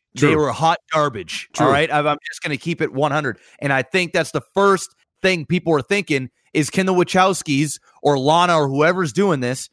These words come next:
Speaker 1: can, can she actually write a good script? Do they actually have an idea here, or is it gonna continue to go downhill and we're gonna ruin what little we have left to love about The Matrix? And I think they're trying to tell the fans,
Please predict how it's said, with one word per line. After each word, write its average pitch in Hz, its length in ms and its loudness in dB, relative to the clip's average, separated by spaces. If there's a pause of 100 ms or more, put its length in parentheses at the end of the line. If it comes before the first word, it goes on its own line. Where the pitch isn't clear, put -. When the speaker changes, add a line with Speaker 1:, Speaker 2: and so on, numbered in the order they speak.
(260)
Speaker 1:
can, 180 400 -2
can 190 340 -4
she 202 460 -2
actually 180 540 -2
write 165 340 2
a 165 60 -4
good 160 240 2
script? - 480 0 (240)
Do 165 80 2
they 165 100 2
actually 196 360 0
have 196 100 -2
an 180 80 0
idea 175 400 -2
here, 147 260 0 (220)
or 170 100 2
is 156 80 0
it 175 60 0
gonna 180 180 0
continue 180 400 -4
to 165 120 2
go 165 320 0 (220)
downhill 165 580 0
and 156 120 -2
we're 156 80 0
gonna 160 180 0
ruin 165 480 2 (180)
what 147 340 2
little 165 260 2
we 151 140 0
have 147 260 0
left 143 260 -2
to 156 60 -4
love 147 240 0
about 139 240 -4
The 120 60 -10
Matrix? 123 560 -6 (400)
And 143 100 2
I 139 100 4
think 185 360 -2 (240)
they're 175 260 2
trying 170 540 0
to 139 120 -8
tell 190 320 2
the 208 80 2
fans, 131 600 -2